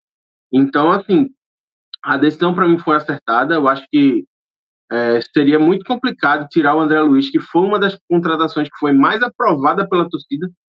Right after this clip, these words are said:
quando chegou. É um cara que chegou com um lastro de ser o melhor goleiro do Campeonato Paranaense, que a gente sabe que é, é um, é um estadual que, dadas as de-, devidas proporções, apresenta,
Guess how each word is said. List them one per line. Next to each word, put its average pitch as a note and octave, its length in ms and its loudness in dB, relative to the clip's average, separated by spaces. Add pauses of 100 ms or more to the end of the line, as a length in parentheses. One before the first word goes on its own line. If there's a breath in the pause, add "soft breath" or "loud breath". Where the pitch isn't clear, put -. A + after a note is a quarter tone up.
(140)
quando C3 220 -2
chegou. A#2+ 400 0 (420)
É B2+ 80 0
um C#3 100 2
cara D3+ 240 -2
que E3+ 80 -16
chegou E3+ 380 0
com F3+ 80 0
um D#3+ 140 2
lastro D3+ 420 0
de D#3 100 -2
ser D3+ 500 0
o C#3 340 2
melhor C3+ 340 0
goleiro F#3 460 0
do F#3 80 -6
Campeonato D#3 480 -4
Paranaense, C3+ 680 -2
que C3+ 220 0 (540)
a B2+ 140 2
gente C3+ 140 -6
sabe C3+ 280 0
que C3+ 160 2
é, B2 120 -4
é C3 180 0
um, E3 200 2 (160)
é B2+ 60 -2
um C#3+ 80 2
estadual C3+ 580 2
que, B2+ 380 -2 (640)
dadas D3+ 420 2
as D3+ 160 2
de-, C#3 300 0
devidas C#3 500 0
proporções, C3+ 800 -4
apresenta, D3 1000 0